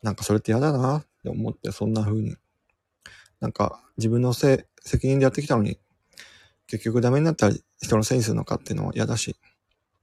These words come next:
だったら、かっこ悪くても、人を頼ったりするってことが大切なんじゃないかなって思います。それでもしさ、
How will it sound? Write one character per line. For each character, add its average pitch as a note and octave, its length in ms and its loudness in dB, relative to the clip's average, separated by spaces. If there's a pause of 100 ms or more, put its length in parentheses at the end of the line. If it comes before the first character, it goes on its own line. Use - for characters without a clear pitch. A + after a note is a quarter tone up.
(1080)
だ C3+ 80 -4
っ - 40 -6
た D#3 120 2
ら、 G#2+ 160 6
か - 160 -8
っ - 40 -18
こ A2 120 2
悪 A2 120 4
く - 60 -8
て - 80 -4
も、 G2 260 -4 (1120)
人 - 180 0
を G#2 40 2
頼 G#2+ 180 2
っ A#2+ 60 -2
た A#2 120 -2
り - 180 -4 (600)
す - 160 -6
る A2 60 4
っ - 20 0
て - 100 -8
こ - 120 -10
と - 80 -8
が - 180 -6 (500)
大 G2+ 140 -2
切 F#2+ 220 -6
な A2 60 2
ん A2+ 40 2
じ A2 60 0
ゃ G2+ 40 2
な F#2+ 80 0
い - 20 -2
か F2+ 120 -8
な F2+ 80 -4
っ - 60 -10
て - 220 -14 (760)
思 G#2 120 -6
い G2 40 -4
ま F#2 120 -4
す。 - 200 -10 (1000)
そ - 100 -6
れ A#2 100 4
で A#2+ 60 4
も D3 120 0
し - 120 -2
さ、 - 180 -6